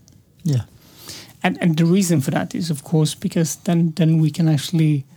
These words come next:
Speaker 2: still continue to work with the system, continuously, uh, develop it, and, uh, update the system. So that's the, that's the benefits with a SaaS model. Instead of owning it, because then an installer has to come in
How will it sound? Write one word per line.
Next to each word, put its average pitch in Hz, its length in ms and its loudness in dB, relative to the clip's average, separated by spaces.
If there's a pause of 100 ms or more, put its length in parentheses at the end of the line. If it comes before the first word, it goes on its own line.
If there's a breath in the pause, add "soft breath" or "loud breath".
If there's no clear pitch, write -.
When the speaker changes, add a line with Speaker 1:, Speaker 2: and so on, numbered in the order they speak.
(320 soft breath)
Speaker 2:
still 165 440 0
continue 156 480 0
to 156 140 0
work 151 260 0
with 165 120 -2
the - 60 -12
system, 151 640 0
continuously, 160 1160 0
uh, 208 140 -2
develop 156 600 2
it, 170 380 0
and, - 240 -4
uh, - 100 -6
update - 420 -6
the - 120 -10
system. - 480 -8 (460 loud breath)
So - 160 -6
that's 165 240 0
the, - 160 -2
that's 170 260 -2
the 185 100 -2
benefits 156 560 0
with - 140 -6
a 226 80 -6
SaaS 226 340 -8
model. 254 280 -6 (1500 loud breath)
Instead 160 240 2
of 151 120 -2
owning 165 360 2
it, 151 180 -2
because - 280 -2
then 160 260 2
an 160 340 2
installer 175 500 2
has 156 180 0
to 160 120 -8
come 156 220 0
in 175 320 2